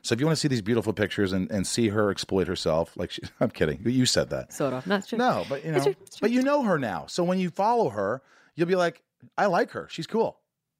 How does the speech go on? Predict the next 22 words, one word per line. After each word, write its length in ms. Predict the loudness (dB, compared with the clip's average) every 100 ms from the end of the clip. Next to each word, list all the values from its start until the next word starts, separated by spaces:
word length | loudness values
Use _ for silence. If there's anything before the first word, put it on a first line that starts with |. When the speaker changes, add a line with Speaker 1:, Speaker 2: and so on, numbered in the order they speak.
| _ _ _ -6
Speaker 2:
Nikki 360 | 0 0 2
Whelan, 340 | 2 2 2 0
all 240 | 0 2
of 60 | 2
it, 100 | 0
N 100 | 0
I 100 | -2
C 180 | -2 -4
K 180 | -2 -2
Y 140 | -2
W 280 | -2 -2 -2
H 180 | -2 -4 0
E 120 | 2
L 120 | 2
A 100 | 2
N, 420 | 0 2 0 0 0
not 260 | 0 0 0
Whalen, 380 | 0 2 0
but 300 | 0 0 0 -2
Whelan. 580 | -2 0 0 0 -2 -6
Speaker 1:
Trauma 400 | -2 2 2 0
Center. 460 | -2 -4 -4 -6